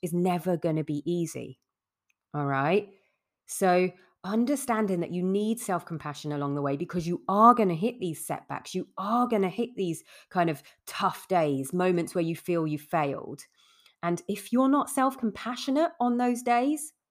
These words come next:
it will lead you to throw the towel in. Think back to what you've tried before. It's why people come to me as a coach, because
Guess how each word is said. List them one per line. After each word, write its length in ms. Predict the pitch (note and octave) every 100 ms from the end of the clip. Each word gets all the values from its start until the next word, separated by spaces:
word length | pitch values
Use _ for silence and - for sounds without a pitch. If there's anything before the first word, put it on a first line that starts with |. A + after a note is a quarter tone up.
| _ _ _ -
it 100 | D3+
will 140 | D3+
lead 420 | D3+ E3 E3+ E3
you 140 | F3+ E3+
to 120 | D#3
throw 480 | - - D#3+ D3+ D3+
the 140 | D3+
towel 360 | D3 D3+ C#3+ D3
in. 220 | D3+ C3
Think 340 | - A3 A#3
back 240 | A3+ A#3 -
to 100 | A#3
what 140 | A#3
you've 140 | A3 A3
tried 320 | A#3 G#3+ G#3
before. 500 | G#3 - D4+ - - _ _ _ _ _ _ _ -
It's 180 | G3
why 300 | F3 A3 A3+
people 300 | A#3 A3+ A3+
come 240 | G3+ G#3 G3+
to 100 | G3+
me 280 | G#3+ C#4+ D#3
as 120 | C#3+
a 40 |
coach, 680 | E3 - A#3+ C3+ - - - _ _ _
because 460 | F#3+ F#3+ G3+ F#3+